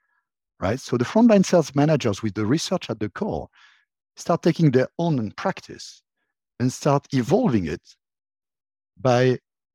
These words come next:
reflection. And reflection is a key element. If you want to transform a sales force, what you need is a space. Within the space is quality of thought, boosted by reflection and self-reflection. For self-reflection, you need to stand, you need,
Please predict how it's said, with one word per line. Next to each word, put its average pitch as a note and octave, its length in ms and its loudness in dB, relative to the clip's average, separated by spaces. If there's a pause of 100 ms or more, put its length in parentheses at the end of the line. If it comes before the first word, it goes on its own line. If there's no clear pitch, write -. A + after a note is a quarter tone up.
reflection. - 680 -6 (580)
And G#2 100 -4
reflection C3 480 -2
is G2+ 160 -4
a G#2 60 -10
key - 240 -4
element. E2+ 420 -6 (340)
If - 160 -12
you B2 80 -6
want C#3+ 260 -2
to A#3 60 -14
transform C#3 540 -8
a B2+ 60 -8
sales A#2+ 320 -8
force, - 400 -20
what - 180 -12
you E3 80 2
need A#2 220 2
is F#2 140 -6
a F#2+ 40 -8
space. - 580 -8 (460)
Within C3 260 -2
the F3+ 80 2
space C#3 520 2
is A2 160 -6
quality C3+ 420 -4
of C#3 80 -6
thought, - 320 -8 (1300)
boosted - 560 -2 (280)
by F2+ 120 -4
reflection G2+ 580 -4 (800)
and A2+ 120 0
self-reflection. - 720 -2 (280)
For C3+ 120 2
self-reflection, G3+ 840 0
you C#3 100 -4
need F3 160 0
to - 80 -6
stand, E3 460 -2
you D#3 100 -4
need, A#2 240 -2